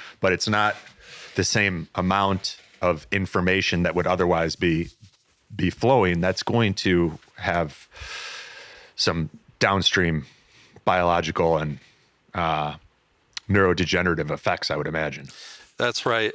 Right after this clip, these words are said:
Speaker 2: And, and the interesting thing also is right by the edge of the atlas, there are, there's the internal carotid artery, which is one of the major
Speaker 1: Mm.
Speaker 2: blood supplies to the brain,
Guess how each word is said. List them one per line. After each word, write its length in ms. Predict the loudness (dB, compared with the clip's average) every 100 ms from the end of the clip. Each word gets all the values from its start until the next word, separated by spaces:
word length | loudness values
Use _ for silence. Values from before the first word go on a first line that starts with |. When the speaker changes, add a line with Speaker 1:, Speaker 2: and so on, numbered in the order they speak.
| -2
Speaker 2:
And, 220 | -2 -2
and 220 | -2 0
the 140 | 0 0
interesting 540 | 0 0 0 0 0
thing 320 | -2 -2 -2 0
also 600 | 0 0 0 0 0 0
is 320 | -2 -4 -6 -10 -20 -20 -4
right 380 | 2 2 2 0
by 280 | 0 2 0
the 340 | -2 -2 -2
edge 320 | -2 -2 -2 -4
of 180 | -4 -2
the 160 | 0
atlas, 840 | 0 0 0 0 0 -2 -6 -6 -10 -12 -20 -20 -20 -20 _
there 260 | 0 2 2
are, 440 | 4 4 4 4 2 0 -6 -12 -8
there's 440 | -2 2 0 -2
the 340 | -4 -4 -4 -4
internal 520 | -4 -2 0 0 0
carotid 580 | -2 0 4 4 4 4
artery, 440 | 4 2 2 0 0
which 360 | 0 0 -2 -4
is 200 | -2 0
one 160 | 0
of 80 | 0
the 80 | 0
major 280 | -2 0 0
Speaker 1:
Mm. 60 |
Speaker 2:
blood 220 | 0 0 -4
supplies 460 | -8 -6 -6 -6
to 120 | -8 -8
the 80 |
brain, 400 | -4 -2 -2 -6